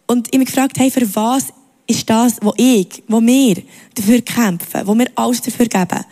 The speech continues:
Wir haben ja verschiedene Lebensziele und das ist ja auch gut. Gott gibt uns ja verschiedene Sachen aufs Herz. Und gleich glaube ich, dass wir alle ein Ziel dürfen haben, dass <laughs> das Gute von diesem Geheimnis,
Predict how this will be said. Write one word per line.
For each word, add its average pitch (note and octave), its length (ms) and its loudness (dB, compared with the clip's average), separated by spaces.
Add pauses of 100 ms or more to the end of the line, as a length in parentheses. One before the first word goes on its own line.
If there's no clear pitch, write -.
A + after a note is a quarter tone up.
(400)
Wir A#3+ 120 4
haben A#3 100 4
ja A3+ 140 2
verschiedene A3 520 0
Lebensziele F#3+ 540 0
und E3 120 -10
das - 80 -8
ist - 100 -6
ja A3 100 -2
auch G#3+ 140 0
gut. A#3 280 4 (580)
Gott B3+ 180 -4
gibt B3 160 -4
uns A#3 100 -4
ja A3+ 80 0
verschiedene G#3+ 340 -2
Sachen G#3 340 -2
aufs - 200 -4
Herz. - 500 -4 (540)
Und B3 120 2
gleich C#4 480 0
glaube A#3+ 260 2
ich, - 60 -4
dass A#3 120 -6
wir B3 180 2
alle G#3 480 0 (380)
ein A3 220 0
Ziel C4 160 4
dürfen A#3 420 0
haben, F3+ 260 -2 (480)
dass A#3 160 2 (760)
<laughs> - 400 -2
das - 320 -4
Gute A3+ 680 0 (340)
von A3+ 160 -2
diesem A3+ 220 0
Geheimnis, A#3 680 2